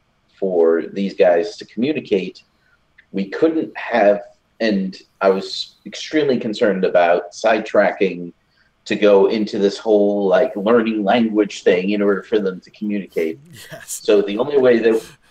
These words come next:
Speaker 1: that we can, I think that if I recall, this had been discussed in the, uh, in the main session as well, um, was having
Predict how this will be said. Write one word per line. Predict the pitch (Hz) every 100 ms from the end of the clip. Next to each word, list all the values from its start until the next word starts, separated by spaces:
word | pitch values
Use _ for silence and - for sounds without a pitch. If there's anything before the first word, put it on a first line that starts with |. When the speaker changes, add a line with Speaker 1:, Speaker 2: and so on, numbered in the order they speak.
| - 98
Speaker 1:
that | 101 95 73 -
we | 104 117
can, | 131 113
I | 110 104
think | 147 127
that | 110 107 - 123 -
if | 104 -
I | 104
recall, | 101 101 95 - - 160 113
this | 98 -
had | 101
been | 95
discussed | 87 - 98 85 - - _ 90
in | 87 90
the, | 90 82 78 80 80 - _
uh, | 95 104
in | 101 85
the |
main | 87 113 107
session | 95 87 - 82
as | 90
well, | 127 87 - - _ _ _ _ _ -
um, | 78 76 78 -
was | 95 -
having | - 110 113 101 95 92